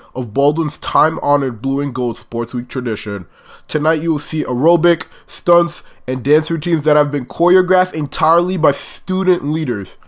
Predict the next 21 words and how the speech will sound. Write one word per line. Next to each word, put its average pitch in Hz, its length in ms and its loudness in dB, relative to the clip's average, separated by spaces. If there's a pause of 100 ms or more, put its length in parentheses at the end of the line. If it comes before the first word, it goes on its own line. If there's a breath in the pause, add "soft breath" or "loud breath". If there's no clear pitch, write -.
(320 soft breath)
You 156 140 0
will 147 180 0
also 175 320 2
find 139 300 0
out 135 160 0
who 139 100 -2
the 123 80 -2
leadership 151 640 -2 (180 loud breath)
of 120 120 -8
Sports 135 340 -6
Night 147 240 0
twenty 139 240 -4
twenty 135 260 -4
will 135 160 -2
be. 113 300 -4 (480 soft breath)
Sports - 480 -2
Week 147 180 -6
began 143 440 0
in 127 100 -2
nineteen 139 320 -4
twenty-eight 139 560 -4